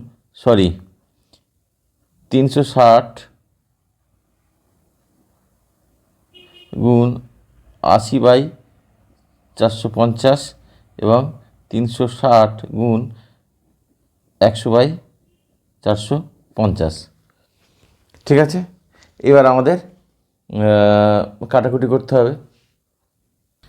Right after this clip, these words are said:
দেখো, কেন্দ্রীয় কোণ বেরিয়ে গেছে, একশো কুড়ি ডিগ্রি, ছিয়ানব্বই ডিগ্রি, চৌষট্টি ডিগ্রি এবং আশি ডিগ্রি। তাহলে এরপরে আমরা সেই বৃত্ত আঁকবো এবং বৃত্তের মধ্যে ওই কেন্দ্রীয় কোণগুলো বসাবো।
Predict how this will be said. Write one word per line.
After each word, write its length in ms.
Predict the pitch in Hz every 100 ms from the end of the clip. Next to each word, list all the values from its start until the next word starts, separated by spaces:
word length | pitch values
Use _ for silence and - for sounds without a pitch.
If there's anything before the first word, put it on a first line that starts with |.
| _ _ - -
দেখো, 160 | 131 107 107
কেন্দ্রীয় 260 | 143 143 147
কোণ 140 | 143
বেরিয়ে 240 | 131 127 139
গেছে, 200 | 135 151 180 - - _ _ _ - - -
একশো 260 | - 113 -
কুড়ি 220 | 139 139
ডিগ্রি, 300 | 135 139 160 165 - - -
ছিয়ানব্বই 440 | - 147 135 135 131
ডিগ্রি, 260 | 135 131 160 156
চৌষট্টি 340 | 123 139 131 123
ডিগ্রি 180 | 131 135
এবং 180 | 127 180 - - - _ _
আশি 240 | - 110 107
ডিগ্রি। 280 | 92 82 87 - - -
তাহলে 180 | - 135 98
এরপরে 220 | 139 147
আমরা 200 | 135 139 160
সেই 180 | 156 131
বৃত্ত 280 | 110 131 156
আঁকবো 240 | 143 135 151
এবং 220 | 131 160 262 - - _ _ _ _ 98
বৃত্তের 400 | 107 113 123 139 - - _ -
মধ্যে 320 | 117 117 95 127
ওই 120 | 117
কেন্দ্রীয় 400 | 120 123 120 123
কোণগুলো 400 | 113 120 120 165 208 - _ _ - -
বসাবো। 380 | 95 90 87